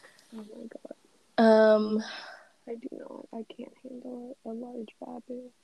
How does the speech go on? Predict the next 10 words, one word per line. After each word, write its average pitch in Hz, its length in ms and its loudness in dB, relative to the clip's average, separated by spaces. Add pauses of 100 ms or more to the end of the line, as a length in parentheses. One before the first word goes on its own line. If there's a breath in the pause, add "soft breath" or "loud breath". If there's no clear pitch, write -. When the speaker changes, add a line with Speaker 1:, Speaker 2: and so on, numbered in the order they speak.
(100)
Speaker 2:
On 220 160 8
our 226 140 8
list, 208 480 6
we 226 180 0
also 196 380 4
have 185 520 2 (140)
Domino's 190 560 4
Pizza 247 640 4
and 202 220 -4
McDonald's. 175 800 -4